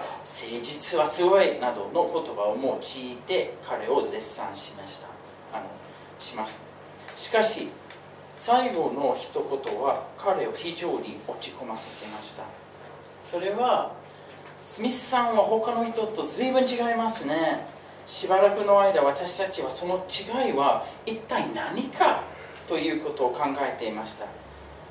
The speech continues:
結論としては、あなたは仏教の熱心な信者だということなんですよね」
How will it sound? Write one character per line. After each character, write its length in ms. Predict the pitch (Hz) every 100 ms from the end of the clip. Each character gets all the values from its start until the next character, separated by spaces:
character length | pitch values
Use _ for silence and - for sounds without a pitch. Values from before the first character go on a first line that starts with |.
| -
結 360 | 220 214 269
論 180 | 285 269
と 140 | 240
し 120 | 202 -
て 120 | -
は、 340 | 135 131 - - - - -
あ 100 | - 156
な 80 |
た 160 | 180 240
は 180 | - -
仏 320 | 139 - -
教 140 | 269
の 120 | 269 247
熱 180 | 277
心 240 | - 277 277
な 100 | 302
信 220 | 339 330
者 140 | 320
だ 140 | 285 -
と 400 | - - - - - 139
い 80 | 135
う 100 | 131
こ 80 |
と 120 | 117 110
な 140 | 113
ん 80 | 110
で 80 | 110
す 160 | 107
よ 80 | 95
ね」 380 | - 170 -